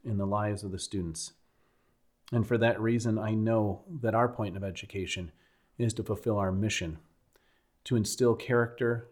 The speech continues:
truth, and wisdom in our students in order to prepare them for a life of service to God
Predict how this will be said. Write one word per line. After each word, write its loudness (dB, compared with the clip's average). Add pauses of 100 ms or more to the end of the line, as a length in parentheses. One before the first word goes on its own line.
truth, -2
and -2
wisdom 0
in -2
our -4
students -8 (500)
in -2
order 2
to -4
prepare -4
them -4
for -8
a -4
life -2
of -8
service -8
to -10
God -2